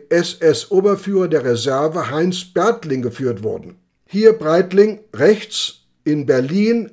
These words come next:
vor der Übernahme mit Oberst Krappe Bildmitte. Interessanterweise war die Wehrpasseintragung int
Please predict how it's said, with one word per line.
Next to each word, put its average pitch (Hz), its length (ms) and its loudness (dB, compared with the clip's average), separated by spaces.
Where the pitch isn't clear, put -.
vor 196 340 2
der 214 220 4
Übernahme 170 800 -2
mit 127 280 -6
Oberst 135 420 -4
Krappe 160 520 -4
Bildmitte. 117 560 -2
Interessanterweise 202 1200 4
war 147 200 -4
die 147 260 -2
Wehrpasseintragung 135 1500 -4
int 233 360 0